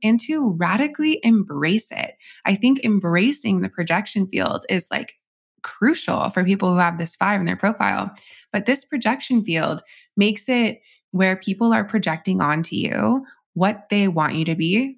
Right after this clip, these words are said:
what they think you are, and they're not necessarily seeing who you really are. When it comes to, you know, connecting with friends or family, being really aware that there is this projection field and that people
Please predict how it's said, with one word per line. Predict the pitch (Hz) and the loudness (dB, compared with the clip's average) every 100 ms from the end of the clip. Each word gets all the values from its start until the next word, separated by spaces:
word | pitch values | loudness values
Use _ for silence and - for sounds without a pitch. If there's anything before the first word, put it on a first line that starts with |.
| _ | _
what | 175 175 - | 0 0 -2
they | 165 165 - | -4 -4 -4
think | 160 160 160 | -2 -2 0
you | 165 | 0
are, | 151 156 180 - | 2 0 -2 -2
and | 202 202 | 0 2
they're | 202 | 4
not | 196 220 226 | 4 2 0
necessarily | 214 220 - 175 175 170 170 | -4 -6 -6 -4 -2 0 -2
seeing | - 160 160 160 160 160 - | -4 -4 -2 0 -2 -4 -2
who | 190 | 0
you | 170 170 | 0 -2
really | 151 156 151 151 - | 0 0 0 -2 -2
are. | - - - 185 - - - - | -2 -2 -6 -10 -18 -20 -20 -6
When | 185 220 | 2 2
it | 254 | 2
comes | - 214 208 202 | -2 2 2 0
to, | - 175 165 | -6 -4 -2
you | 165 | -2
know, | 165 165 | -2 -2
connecting | - 185 175 - 175 | -2 -2 -2 -4 -2
with | 165 175 - | -2 -4 -2
friends | 180 180 165 160 - | 0 0 0 -2 -4
or | 170 | -6
family, | 170 180 202 185 90 180 185 - - _ | -2 2 2 2 0 -2 -4 -12 -20 _
being | 196 240 277 247 175 | 2 4 6 4 4
really | 185 202 226 | 2 4 4
aware | 202 175 175 220 | 2 2 2 2
that | 190 - | 0 0
there | 175 175 | -2 -2
is | 202 214 | 0 0
this | 233 233 | 0 -4
projection | - 185 175 202 - 220 | -2 -2 -2 -2 0 0
field | 170 165 - | 0 -2 -2
and | - | -2
that | 185 - | -2 -2
people | - 202 220 214 202 | -2 -2 0 2 0